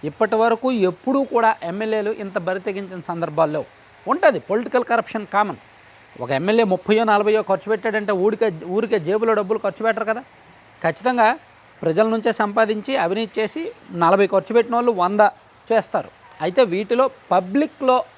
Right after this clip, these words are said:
తెలిసిపోతున్నవి, ప్రజలకు ప్రభావితం చేస్తున్నవి, పార్టీకి బాగా చెడ్డ పేరు తీసుకొస్తున్నాయి,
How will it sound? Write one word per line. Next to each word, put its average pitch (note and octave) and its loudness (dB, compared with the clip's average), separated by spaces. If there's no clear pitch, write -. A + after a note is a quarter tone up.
తెలిసిపోతున్నవి, A3 0
ప్రజలకు A#3+ 4
ప్రభావితం G#3 2
చేస్తున్నవి, G3 -8
పార్టీకి A#3 0
బాగా G3+ 2
చెడ్డ F#3 -4
పేరు A3 0
తీసుకొస్తున్నాయి, F3+ -10